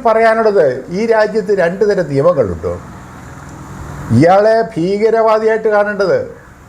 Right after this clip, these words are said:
ഇയാളെയും പത്മകുമാർ തുടങ്ങിയ പ്രതികളെയൊക്കെ രാജ്യദ്രോഹികളായിട്ടും ഭീകരവാദികളായിട്ടാണ് കാണേണ്ടതെന്ന് പറഞ്ഞു.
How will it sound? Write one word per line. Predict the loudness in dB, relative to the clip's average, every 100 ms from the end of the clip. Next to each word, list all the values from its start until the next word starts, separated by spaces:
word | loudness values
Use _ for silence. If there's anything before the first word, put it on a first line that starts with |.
| -20 -8
ഇയാളെയും | 2 4 4 2 0 -4 -8 -18 -4
പത്മകുമാർ | -2 0 0 2 2 2 0
തുടങ്ങിയ | -2 -2 -2 -2
പ്രതികളെയൊക്കെ | -2 -2 0 2 0 0 2 2 -2 -12 -4 2
രാജ്യദ്രോഹികളായിട്ടും | 4 2 0 0 2 2 0 2 2 2 0 -4 -6 -10 -18 -10 -4
ഭീകരവാദികളായിട്ടാണ് | -2 2 2 2 2 2 0 0 0 0 0 -4 -8 -6
കാണേണ്ടതെന്ന് | -2 0 0 2 0 2
പറഞ്ഞു. | -2 -2 -4